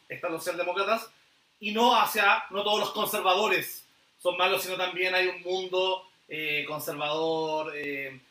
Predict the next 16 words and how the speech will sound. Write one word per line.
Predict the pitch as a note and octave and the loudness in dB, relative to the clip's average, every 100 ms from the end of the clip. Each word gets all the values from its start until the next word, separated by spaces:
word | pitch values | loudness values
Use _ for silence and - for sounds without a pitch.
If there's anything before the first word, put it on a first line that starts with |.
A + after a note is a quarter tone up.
| _ - | _ -8
que | F3 | -2
convive, | G3+ G3 A#3+ C#4 A#3 | 0 0 2 4 2
yo | G3 | 0
siento, | A3 G#3 | -2 -2
dentro | G3+ G3 G3 | -2 0 0
de | G3 | 2
R | F3 F3 F#3+ | 2 2 0
N, | G3 | 0
dentro | F#3 F3+ - F3 | -2 -4 -4 -2
de | E3 | 0
Bópoli, | F3+ F#3+ G3 F#3+ F3+ | 0 0 0 -2 -8
incluso | - G3 G3 | -8 -6 -2
dentro | F#3+ F#3 F#3 | -2 -2 -2
de | |
la | F3 | 0
udi, | F3+ G3 E3 C#3+ | 0 -2 -6 -12